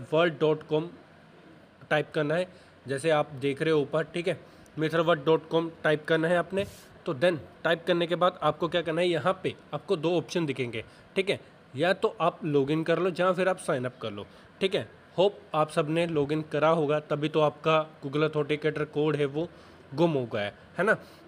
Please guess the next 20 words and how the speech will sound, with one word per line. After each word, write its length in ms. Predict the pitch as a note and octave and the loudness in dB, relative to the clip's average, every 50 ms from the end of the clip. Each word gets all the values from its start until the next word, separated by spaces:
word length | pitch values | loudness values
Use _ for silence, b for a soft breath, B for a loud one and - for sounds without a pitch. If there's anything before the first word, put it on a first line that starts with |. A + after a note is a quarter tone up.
| B - | B -2
तो 60 | F#3 | 0
हमें 220 | C#3+ F3 F3+ F#3+ F3+ | 2 2 2 2 2
क्या 100 | F#3+ F#3+ F3+ | 0 0 0
करेंगे, 280 | F#3 F3+ F3+ F3+ F3+ | 2 0 0 0 -2
फटाफट 380 | F3 - F3+ F#3 F3+ - F#3+ G3 | -2 0 0 0 0 0 0 0
अपनी 280 | F#3 E3 - F3+ F#3+ G3+ | 0 0 0 -2 -2 0
आईडी 260 | F3+ E3 D#3+ D#3+ E3+ | 2 2 2 2 2
यहाँ 200 | F3 D#3+ E3 E3 | 0 2 0 0
पे 120 | D#3+ F3+ | 0 2
अपन 260 | E3+ E3 E3 F3+ F3+ E3+ | 0 2 2 0 0 2
क्या 160 | F3+ F3 E3+ | 0 0 2
करेंगे, 380 | D#3 D#3+ E3 E3 E3+ G3 A3+ G#3+ B B B B B B - | 2 2 0 2 0 -2 -4 -4 B B B B B B 0
लॉगिन 300 | E3 F3 F3 D#3+ D#3+ D3+ C3+ | 2 4 4 4 4 0 -2
कर 160 | B2+ A#2+ G#2+ | -4 -6 -6
लेंगे, 320 | G#2+ G#2 G2+ G2+ G2 F#2+ - B B B B B - - | -6 -8 -10 -10 -10 -12 -12 B B B B B -2 0
ठीक 120 | G3 F#3+ | 0 0
है। 120 | F#3+ C#3 - - - - - | 0 -4 -6 -10 -18 -16 -8
जैसे 320 | A#2+ E3+ F3+ F3+ F3+ G#3+ G#3 | 0 2 2 2 4 4 2
ही 60 | G3+ | 4
हमने 340 | G3 F#3 F3+ F#3 G3 G#3 | 4 2 2 2 0 0